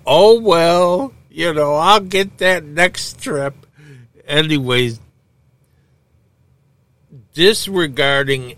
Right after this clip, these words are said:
anything else, I would make a beeline to the laundry room and start the process of washing clothes. That poor washing machine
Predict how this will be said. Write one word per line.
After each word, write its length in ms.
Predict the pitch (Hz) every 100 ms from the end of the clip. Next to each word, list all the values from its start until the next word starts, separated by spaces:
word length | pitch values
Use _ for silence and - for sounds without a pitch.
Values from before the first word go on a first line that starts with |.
| -
anything 680 | 202 262 277 220 160 135
else, 420 | 120 113 117 117 - - _ _ _
I 120 | - 135
would 320 | 131 131 120
make 400 | 127 143 170 175
a 80 | 135
beeline 800 | 104 135 202 196 143 135 143 120
to 200 | - 135
the 200 | 120 135
laundry 600 | 131 127 131 113 117 113
room 420 | 110 107 107 95 - _ _ _ _ _ _ _ _ _
and 220 | 135 131
start 540 | - - - 143 175 175 _
the 180 | 143 120
process 1120 | 107 - 156 147 170 170 - 185 185 185 -
of 260 | 147 110 104
washing 880 | 107 120 123 151 202 185 226 202 165
clothes. 640 | 196 147 127 - - - _ _ _ _ _ _ _ _ _ _ _ _ _ _ _ _ _
That 340 | 156 175 175 -
poor 420 | 180 190 208 196
washing 680 | 151 165 190 190 - 202 175
machine 680 | 180 - 190 196 214 190